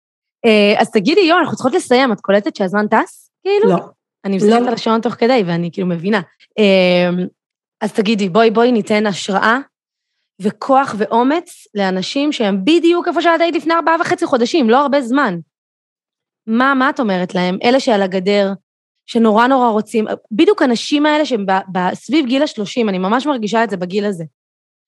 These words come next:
Speaker 1: זה סביב
Speaker 2: נכון.
Speaker 1: הלידה השנייה מגיעה הרבה פעמים. מה את אומרת להם?
Speaker 2: אה,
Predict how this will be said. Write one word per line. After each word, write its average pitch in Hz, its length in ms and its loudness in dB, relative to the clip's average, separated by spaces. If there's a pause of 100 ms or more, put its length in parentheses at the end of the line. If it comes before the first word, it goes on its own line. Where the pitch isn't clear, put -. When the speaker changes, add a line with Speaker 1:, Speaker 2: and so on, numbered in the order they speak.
(180)
Speaker 1:
זה 214 80 -8
סביב 254 180 -2
Speaker 2:
נכון. 339 140 4
Speaker 1:
הלידה 262 240 0
השנייה 214 400 -4
מגיעה 175 360 -2
הרבה 170 160 -6
פעמים. 175 440 -6 (1160)
מה 202 140 0
את 190 80 -2
אומרת 180 300 2
להם? 170 100 2
Speaker 2:
אה, 175 240 -2